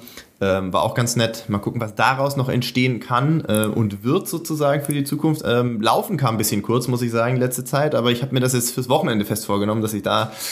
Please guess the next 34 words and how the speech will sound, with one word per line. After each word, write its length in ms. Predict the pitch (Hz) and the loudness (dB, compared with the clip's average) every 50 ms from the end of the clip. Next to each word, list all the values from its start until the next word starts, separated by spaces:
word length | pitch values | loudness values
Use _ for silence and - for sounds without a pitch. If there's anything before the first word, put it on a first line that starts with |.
| - - - - - - | -10 -12 -14 -16 -4 0
äh, 400 | 104 101 101 101 101 101 101 - | 0 2 2 2 2 0 0 0
mal 220 | 98 104 107 107 113 | 0 0 0 2 2
wieder 160 | 113 120 113 | 2 2 2
eine 180 | 110 110 107 | 2 2 2
gewisse 560 | 107 107 104 104 117 117 - - 113 107 104 98 | 2 0 0 0 0 -2 0 2 2 2 2 2
Regelmäßigkeit 800 | 117 135 139 160 131 120 113 104 - 107 - - 107 95 - - | 2 2 4 4 2 2 0 -2 -4 -6 -4 -2 -2 -2 0 0
einbauen 340 | 117 131 139 131 131 135 135 | 0 2 2 2 2 2 0
kann. 260 | 143 135 135 147 143 - - - - - - - - _ _ | 0 0 0 -2 -2 -6 -10 -16 -18 -18 -20 -20 -20 _ _
Äh, 300 | 104 107 104 101 98 98 - - - - - | 2 2 2 2 2 -2 -4 -8 -14 -14 -4
Kraft 420 | - 143 151 - - - - - | 0 0 0 0 -2 -6 -6 -2
haben 160 | - 131 139 | 0 2 2
wir 60 | 139 139 | 2 2
schon 140 | 139 139 | 2 2
hin 100 | 135 139 | 2 4
und 100 | 143 139 | 4 2
wieder, 340 | 135 131 131 131 127 123 - | 2 2 4 4 4 4 2
äh, 120 | 117 120 117 | 2 0 0
gemacht. 460 | 117 127 143 165 - - - - - | 2 2 0 0 -2 -6 -14 -8 -2
Das 260 | - 123 120 - - | 0 0 0 0 -2
tut 180 | - - 160 - | -4 -4 -2 -2
mir 140 | 135 123 - | 0 0 0
auch, 160 | - 123 - | 0 0 0
äh, 140 | - - 113 | -2 -2 0
gut 240 | 113 139 180 - - | 0 0 0 0 0
immer 160 | 135 143 143 | 0 0 0
noch, 120 | 147 139 | 2 0
muss 140 | 139 143 139 | 0 0 0
ich 80 | 139 139 | 0 0
sagen. 260 | 139 135 139 147 143 | 0 0 0 0 0
Ich 100 | 135 135 | -2 -2
hatte 120 | 123 - | -2 -2
tatsächlich 400 | 107 123 120 120 113 120 120 117 | -2 -2 0 0 0 0 0 0
ein 60 | 120 | 0
bisschen 320 | 120 120 - 127 117 110 | -2 0 0 0 0 0